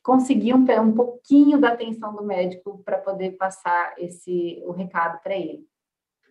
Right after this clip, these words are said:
Então, eu percebo que a propaganda digital, ela veio pra ficar, principalmente pra aquelas regiões que são mais remotas, de difícil acesso. E a partir do momento que a gente tiver plataformas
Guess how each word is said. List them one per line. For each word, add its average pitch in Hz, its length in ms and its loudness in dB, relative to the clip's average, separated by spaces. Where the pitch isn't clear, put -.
Então, 202 180 -2
eu 202 100 2
percebo 220 480 0
que 175 320 -8
a 240 120 4
propaganda 208 640 2
digital, 175 680 -4
ela 180 180 -4
veio 208 260 -6
pra 247 120 -10
ficar, 160 520 -14
principalmente 220 840 0
pra 196 120 -10
aquelas 190 300 -6
regiões 180 540 -4
que 180 220 -12
são - 220 -14
mais 180 260 0
remotas, 175 580 -4
de 165 100 -16
difícil 165 500 -12
acesso. 170 760 -10
E 190 180 2
a 190 220 4
partir 214 300 0
do 262 80 0
momento 233 220 -2
que 220 60 -10
a 208 40 -10
gente - 200 -10
tiver 196 460 0
plataformas 214 840 -2